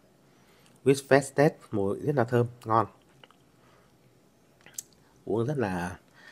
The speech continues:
ờ, gọi là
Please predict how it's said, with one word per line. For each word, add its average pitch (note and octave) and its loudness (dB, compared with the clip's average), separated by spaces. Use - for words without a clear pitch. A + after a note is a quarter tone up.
ờ, F2+ -8
gọi G2 -10
là F#2+ -8